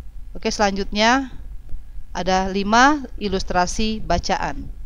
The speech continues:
Apa itu ilustrasi bacaan? Yaitu ilustrasi yang digunakan untuk gambar jilid, buku, atau box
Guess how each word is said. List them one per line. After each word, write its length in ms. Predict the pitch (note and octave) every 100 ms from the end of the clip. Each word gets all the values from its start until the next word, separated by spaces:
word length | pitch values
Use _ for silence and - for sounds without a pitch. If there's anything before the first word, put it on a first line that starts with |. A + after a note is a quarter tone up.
| - - - - - - - -
Apa 280 | A3 C#4+ C4+
itu 120 | B3
ilustrasi 560 | G#3+ G3+ G3+ F#3+ G3 F#3
bacaan? 640 | F3 - E3+ E3 F3+ G#3+ - - - - -
Yaitu 400 | C#3 D#3+ - A#3
ilustrasi 720 | G3 F3+ - D#3+ D#3+ - A#3+
yang 160 | G#3+ F#3
digunakan 720 | E3 E3+ E3 E3 G#3 G#3 G#3+ -
untuk 480 | E3+ E3+ - G#3 - - -
gambar 480 | F3+ E3+ F3 F#3 D#3+
jilid, 400 | F#3 F3+ G3 G#3+ - -
buku, 560 | F3+ E3+ - G3+ G3+ -
atau 560 | D#3 D#3+ - E3+ F3+
box 320 | E3+ - F3+